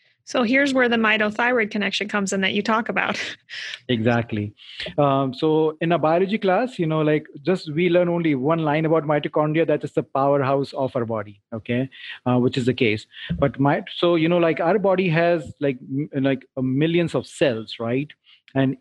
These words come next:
Speaker 2: each cell of our body, um, has these teeny tiny structures in it, which are called mitochondria.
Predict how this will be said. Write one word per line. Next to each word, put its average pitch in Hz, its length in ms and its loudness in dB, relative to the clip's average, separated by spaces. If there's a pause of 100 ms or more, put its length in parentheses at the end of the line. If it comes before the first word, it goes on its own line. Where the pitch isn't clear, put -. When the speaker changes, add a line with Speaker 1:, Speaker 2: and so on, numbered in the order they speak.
(140)
Speaker 2:
each 240 320 2
cell 208 340 2
of 156 180 0
our 143 120 2
body, 135 560 0 (400)
um, 131 240 2
has 151 280 0
these 180 300 -2
teeny 185 280 2
tiny 156 280 2
structures 156 640 0 (140)
in 147 160 4
it, 220 180 0 (400)
which 131 160 -2
are 143 120 2
called 135 260 0
mitochondria. 110 720 -4